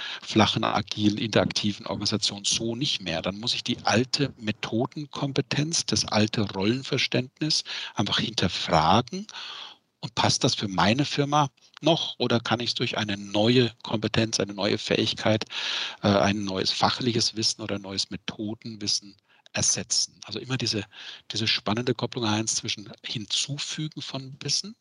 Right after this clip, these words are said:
ganz knallhart fachliche Themen sein, Daten,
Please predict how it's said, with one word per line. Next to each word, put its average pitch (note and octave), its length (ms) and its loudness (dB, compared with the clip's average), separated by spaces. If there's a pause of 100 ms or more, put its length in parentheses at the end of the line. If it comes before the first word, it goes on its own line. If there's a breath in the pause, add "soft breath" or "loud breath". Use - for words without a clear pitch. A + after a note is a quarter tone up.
(340)
ganz A2 220 -2
knallhart A2 400 -2
fachliche G#2 400 -2
Themen B2+ 260 -2
sein, E3 300 -2 (140)
Daten, - 360 -6